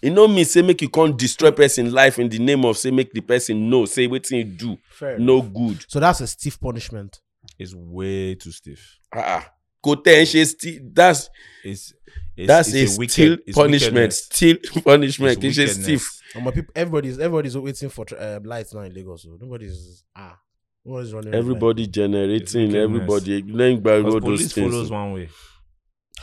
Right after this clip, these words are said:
Speaker 2: Omo, did you see the video of that guy that stopped last mile officials from passing one way on
Speaker 3: Straight,
Speaker 2: Third Island?
Speaker 3: I saw it now.
Speaker 2: Omo.
Speaker 3: I said straight.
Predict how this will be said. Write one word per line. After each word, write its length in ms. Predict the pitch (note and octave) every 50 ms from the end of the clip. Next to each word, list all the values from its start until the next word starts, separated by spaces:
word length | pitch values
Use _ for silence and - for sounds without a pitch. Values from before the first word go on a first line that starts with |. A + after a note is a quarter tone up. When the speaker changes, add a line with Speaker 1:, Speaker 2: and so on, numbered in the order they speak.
| - _ -
Speaker 2:
Omo, 120 | D#3 E3+ E3
did 80 | E3+
you 60 | G#3 B3+
see 220 | - - G#3 F#3+
the 100 | D#3+ C#3
video 240 | C#3+ D#3 D3+ D3 C3+
of 60 | A#2+ A#2
that 160 | C3 C3 A#2+
guy 360 | B2+ A#2+ A2 G2+ F#2+ G2 F#2+ _ _ _ _ _ _ _ _ _ -
that 120 | G#2+ A2+
stopped 180 | G#2 - D3+ C#3
last 180 | C3+ A#2+ A2+ -
mile 80 | A#2+ G#2
officials 300 | F#2+ G#2+ G#2+ A2 - -
from 120 | G#2 F#2+
passing 260 | - A2+ A2+ G#2 A#2 A2+
one 140 | G#2+ G#2+
way 140 | G2+ G2 F#2
on 120 | F2 F2 E2
Speaker 3:
Straight, 320 | - - G#2 B2 A#2+ G#2+
Speaker 2:
Third 100 | E2+ F2+
Island? 40 | F#2
Speaker 3:
I 40 | G2 G2
saw 80 | - A#2+
it 160 | A#2 G#2 - -
now. 220 | E2+ D2+ D2+ D2+ E2
Speaker 2:
Omo. 260 | - F2+ F2+ F2+ F2+ - _ _ _ _ _ _ _ _ _ _ _ _ _ _ _ _ _ _ _ _ _ _ _
Speaker 3:
I 80 | A2 G#2
said 180 | - - G#2+
straight. 380 | - - - - C#3 A#2+ A2+ -